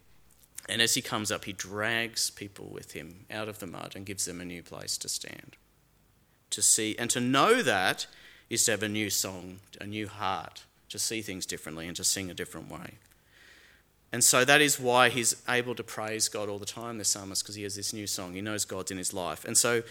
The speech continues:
he's in awe when he just considers everything that God's done for him. He says, "Many, Lord, are the wonders you have done, the things you've planned for us.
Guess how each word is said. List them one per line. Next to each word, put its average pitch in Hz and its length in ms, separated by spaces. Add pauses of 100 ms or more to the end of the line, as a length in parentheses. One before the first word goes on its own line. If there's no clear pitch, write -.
(200)
he's 127 200
in 147 200
awe 135 520
when 117 160
he 123 60
just 185 200
considers 131 560
everything 135 380
that 101 120
God's 90 280
done 98 220
for 92 120
him. 98 320 (800)
He 113 80
says, 117 240
"Many, 131 260
Lord, 120 380
are 110 240
the 107 100
wonders 120 600
you 117 80
have 107 240
done, 87 260
the 95 80
things 117 400
you've 101 140
planned 110 340
for 71 220
us. - 320